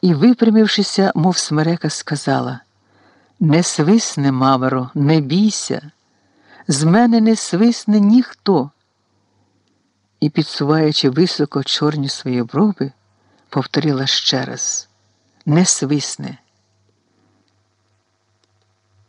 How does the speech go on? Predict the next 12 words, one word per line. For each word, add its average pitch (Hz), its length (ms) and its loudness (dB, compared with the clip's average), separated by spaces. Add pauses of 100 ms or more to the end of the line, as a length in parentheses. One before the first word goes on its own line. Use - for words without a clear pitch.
(720)
«Нехай 208 380 4
Господь 233 560 0
боронить 165 560 0
від 135 220 -2
того», 123 480 -6 (880)
притакнула 147 640 -2
Мавра, 180 440 0 (1200)
побачивши 196 680 0
дивне 226 480 4
зворушення 185 720 0
у 123 100 -4
дівчини. 127 680 -8